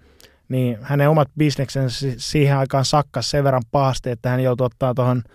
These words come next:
vähemmistöomistajaksi Steve Kaplanin ja, ja Daniel Straussin, jotka molemmat sai noin kolmentoista puolen prosentin omistusosuuden sitten,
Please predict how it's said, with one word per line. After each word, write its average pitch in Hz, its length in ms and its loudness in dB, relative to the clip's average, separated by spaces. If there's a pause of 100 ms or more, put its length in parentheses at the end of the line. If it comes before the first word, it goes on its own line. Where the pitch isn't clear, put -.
(560)
vähemmistöomistajaksi 156 1200 2
Steve 160 320 2
Kaplanin 147 520 0
ja, 131 160 -2 (540)
ja 131 180 0
Daniel 147 320 4
Straussin, 135 720 0
jotka 135 260 -4
molemmat 135 380 2
sai 127 180 -4
noin 123 200 -4
kolmentoista 127 600 -2
puolen 127 300 0
prosentin 120 500 -4 (380)
omistusosuuden 123 920 2
sitten, 117 340 -4